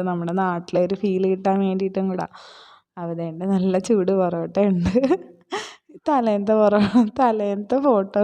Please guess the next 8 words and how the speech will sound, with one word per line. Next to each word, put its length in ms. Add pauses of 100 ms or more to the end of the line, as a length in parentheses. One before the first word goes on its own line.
(120)
വീഡിയോ 340
ആയിരുന്നു 320
കേട്ടോ. 200 (440)
ഇനിയിപ്പോൾ 260
എനിക്ക് 240
എഡിറ്റ് 320
ചെയ്ത് 180 (120)
മാറ്റാൻ 340